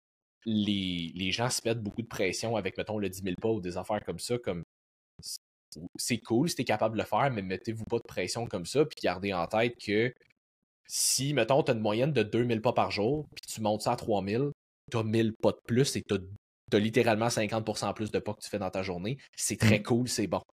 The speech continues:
Speaker 1: Comme,
Speaker 2: Mm-hmm.
Speaker 1: vi-, encore une fois, c'est, visez juste pas le tout ou rien, c'est dix mille ou je reste assis sur mes fesses tout le long, tu sais. C'est comme si t'es capable d'aller chercher ne serait-ce qu'un,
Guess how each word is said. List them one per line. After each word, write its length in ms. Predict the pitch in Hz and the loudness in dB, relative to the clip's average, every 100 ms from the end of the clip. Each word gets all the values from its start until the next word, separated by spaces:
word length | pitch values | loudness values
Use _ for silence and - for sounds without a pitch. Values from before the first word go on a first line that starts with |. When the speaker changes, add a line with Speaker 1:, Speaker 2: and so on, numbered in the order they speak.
| _ _ _ _ - | _ _ _ _ 2
Speaker 1:
Comme, 160 | 90 | 6
Speaker 2:
Mm-hmm. 140 | 92 98 | 6 4
Speaker 1:
vi-, 340 | 120 127 151 - | -2 -4 -4 -2
encore 300 | 117 110 131 | -2 2 2
une 80 | 120 | 2
fois, 180 | 143 165 | 4 2
c'est, 160 | - - | 2 -6
visez 400 | 123 120 131 135 | -8 -4 0 2
juste 260 | 123 151 - | 2 0 4
pas 100 | 175 | 4
le 120 | 143 | 4
tout 220 | - 127 107 | 2 -2 -4
ou 40 | |
rien, 240 | 107 127 | -4 -2
c'est 200 | 165 - | 0 0
dix 200 | 120 113 | -2 -2
mille 320 | 120 131 151 135 | 2 4 4 2
ou 260 | 123 131 117 | -2 -2 -2
je 120 | 113 | -2
reste 220 | 120 117 | -2 0
assis 200 | 107 - | 0 0
sur 120 | - 110 | -4 -4
mes 80 | |
fesses 160 | 92 120 | -2 -2
tout 120 | - | -2
le 60 | 95 | -2
long, 200 | 104 107 | -2 -4
tu 80 | - | -10
sais. 40 | - - - _ | -12 -16 -20 _
C'est 100 | - | -8
comme 140 | 104 107 | -2 -2
si 80 | - | 0
t'es 80 | |
capable 260 | 123 135 202 | 4 4 6
d'aller 140 | 135 | 4
chercher 300 | 120 120 165 | 0 -2 -2
ne 100 | 143 | 0
serait-ce 280 | 113 143 156 - | 0 0 -2 -2
qu'un, 340 | 117 110 107 | -2 -2 -2